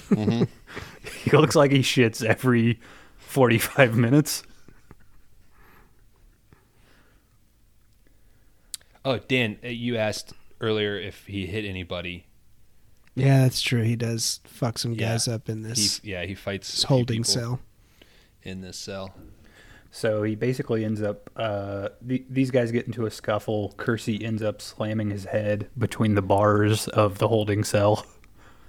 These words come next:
Speaker 2: which seems like it would, like, crush his skull.
Speaker 1: Yeah.
Speaker 2: I mean, those bars are pretty narrow. That guy's got a pretty big head.
Speaker 1: He gets off here way too easy.
Speaker 2: Mm-hmm.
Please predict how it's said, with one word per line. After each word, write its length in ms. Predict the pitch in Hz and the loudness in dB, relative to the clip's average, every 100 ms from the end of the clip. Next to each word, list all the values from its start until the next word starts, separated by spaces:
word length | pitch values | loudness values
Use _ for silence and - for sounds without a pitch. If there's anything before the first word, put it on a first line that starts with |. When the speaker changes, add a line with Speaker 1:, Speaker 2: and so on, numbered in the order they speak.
| - - - - - - - | -20 -20 -20 -20 -20 -20 -2
Speaker 2:
which 240 | 120 - | 0 4
seems 240 | 196 240 175 | 6 8 8
like 240 | 107 - | 4 4
it 100 | 101 | 2
would, 280 | 104 95 90 - - | 2 0 -2 -10 -4
like, 260 | 98 92 - | -4 -4 -6
crush 380 | - 120 120 - | 2 4 4 2
his 160 | 92 | -2
skull. 680 | - - 110 104 92 90 - - - - - - - - - - - - - | -4 0 6 6 6 2 -4 -18 -20 -20 -20 -20 -20 -20 -20 -20 -20 -20 -16
Speaker 1:
Yeah. 260 | - 101 87 - - - | -8 -6 -6 -10 -6 2
Speaker 2:
I 60 | |
mean, 140 | 117 113 | 4 6
those 180 | 107 | 4
bars 340 | - 143 160 135 | 4 4 4 2
are 40 | 113 | -2
pretty 300 | - 131 104 | -4 -2 -2
narrow. 400 | 95 110 98 95 | -2 0 0 2
That 160 | 110 | 0
guy's 160 | 113 110 | 2 2
got 140 | 113 | 2
a 40 | 95 | 2
pretty 280 | - 117 | 2 2
big 220 | 101 98 95 | 4 2 2
head. 360 | 107 98 92 - - - - - - - - | 2 2 -4 -6 -16 -20 -20 -20 -20 -20 -20
Speaker 1:
He 160 | - 196 | -4 0
gets 240 | 175 123 | 2 2
off 220 | 113 98 - | 2 -2 -2
here 320 | 92 85 - - - - - | -6 -8 -10 -20 -20 -20 -16
way 240 | - 101 87 | -8 -4 -4
too 180 | - 82 | -6 -6
easy. 400 | 85 80 80 - - - - - - - - - - - - - - - - - - - - - - | -6 -6 -8 -10 -20 -20 -20 -20 -20 -20 -20 -20 -20 -20 -20 -20 -20 -20 -20 -20 -20 -20 -20 -10 -2
Speaker 2:
Mm-hmm. 260 | 104 98 | 0 0